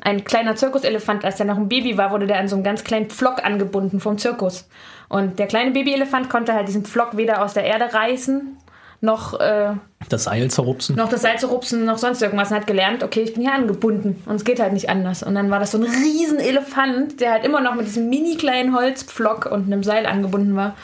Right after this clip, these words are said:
Speaker 1: Und ein kleiner Junge kommt dann vorbei, ne?
Speaker 2: Und fragt
Speaker 1: sagt
Speaker 2: ihn, „Warum, warum bist du noch angepflockt?“
Speaker 1: Ja, und warum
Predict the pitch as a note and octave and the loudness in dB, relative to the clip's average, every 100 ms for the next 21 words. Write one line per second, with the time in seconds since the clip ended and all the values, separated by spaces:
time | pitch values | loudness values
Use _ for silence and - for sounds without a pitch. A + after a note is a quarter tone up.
0 | - - A3 A3+ A#3 A#3 C4+ D#4 C#4+ A3+ | -16 -2 0 2 2 2 2 2 0 0
1 | G#3 G3+ F#3+ F#3+ G3 A3+ - - - C#3 | 0 0 -2 0 0 -4 -10 -20 -4 -2
2 | A#2+ B2 A#2 A#2+ A#2 A2+ A#2 A2+ G#2 - | 2 2 4 2 2 2 2 0 -4 -10
3 | - D3+ C#3+ C3+ B2 A#2+ B2 - B2 A#2 | -14 -10 -6 0 2 2 0 0 2 2
4 | C#3 D#3 - A2+ - - - - - A3 | 2 2 2 0 -2 -10 -14 -20 -6 0
5 | G#3 G#3 - - - G#3+ G#3+ G#3 G#3 G3 | 0 0 -8 -8 -2 2 2 2 2 0